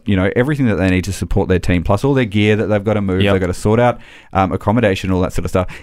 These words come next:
Speaker 1: If they get knocked out in the first round and they don't win any prize money, that's an expensive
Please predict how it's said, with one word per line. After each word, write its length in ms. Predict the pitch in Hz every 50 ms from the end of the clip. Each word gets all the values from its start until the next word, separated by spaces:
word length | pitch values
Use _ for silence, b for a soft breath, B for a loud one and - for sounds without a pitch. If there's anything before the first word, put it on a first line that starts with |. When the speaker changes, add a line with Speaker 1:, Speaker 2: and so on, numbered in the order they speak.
| B -
Speaker 1:
If 80 | -
they 100 | - 220
get 120 | 226 233 147
knocked 180 | 175 160 -
out 80 | 165 143
in 60 | 110
the 80 | 113 110
first 260 | - 123 110 104 -
round 480 | 110 117 120 92 71 69 107 170 180 - - - _ - _ -
and 100 | 104 101
they 60 | 101
don't 160 | 101 104 82
win 100 | 104 98
any 140 | 92 90 85
prize 300 | - - 104 113 123 -
money, 240 | 82 71 69 80 95
that's 240 | - 151 180 - 240
an 40 | 214
expensive 720 | 180 - - - 139 135 - - 117 110 107 - -